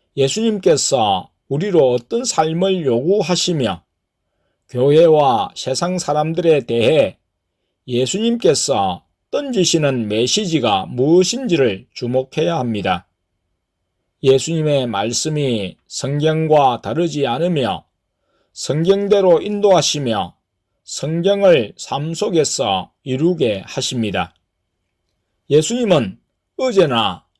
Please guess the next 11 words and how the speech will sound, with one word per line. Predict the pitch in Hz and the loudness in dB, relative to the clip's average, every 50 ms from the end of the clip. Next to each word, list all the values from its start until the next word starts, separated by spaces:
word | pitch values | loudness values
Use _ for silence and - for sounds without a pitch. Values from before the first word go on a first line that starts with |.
| _ _ _ | _ _ _
오늘이나 | - 220 226 214 190 165 143 131 123 113 101 98 90 85 80 - _ _ _ _ _ - | -2 -2 0 0 0 -2 -2 -2 0 0 0 0 -2 -4 -6 -10 _ _ _ _ _ -2
영원토록 | 131 131 139 156 180 208 226 247 233 - 202 202 170 135 - - _ _ _ | 0 2 2 2 2 0 -2 -4 -4 0 2 4 4 4 2 0 _ _ _
동일하신 | - 196 269 262 220 170 156 143 139 - - 156 151 | -6 -6 -4 -2 -2 -2 0 0 -2 -2 -4 -6 -4
분이시며 | 139 139 139 131 120 - - 131 113 107 98 90 82 78 - _ _ _ _ _ _ _ _ _ _ _ _ _ _ | -4 -4 -4 -2 -2 -2 -2 -4 -4 -4 -4 -4 -6 -6 -10 _ _ _ _ _ _ _ _ _ _ _ _ _ _
자기 | - - 165 175 180 196 208 196 | -4 0 0 0 0 0 -2 0
백성은 | 180 185 185 180 - - 208 190 165 143 120 101 90 90 _ _ _ _ _ _ _ _ - | 2 0 0 0 -2 -2 -2 -2 0 -2 -2 -4 -6 -10 _ _ _ _ _ _ _ _ -4
예수님의 | 131 123 135 135 - - 202 214 208 202 190 170 156 - - | 0 0 0 0 -2 -6 -6 -6 -4 -2 0 -2 -2 -2 -4
음성을 | - 170 151 165 156 - 214 196 170 147 123 | -6 -4 -4 -2 -2 -2 0 0 0 -2 0
듣고 | - - - _ _ - 135 113 101 92 90 - _ _ _ _ _ _ _ _ _ | -2 -2 -2 _ _ -2 0 0 0 -2 -4 -8 _ _ _ _ _ _ _ _ _
예수님을 | 127 120 120 135 135 - - 185 196 190 202 214 226 240 233 | -4 0 0 0 0 -2 -4 -4 -2 -2 0 0 -2 -2 -4
따릅니다. | _ - 156 139 123 117 113 104 95 87 92 87 92 _ | _ -6 -2 -2 -2 -2 -2 -4 -2 -2 -4 -4 -4 _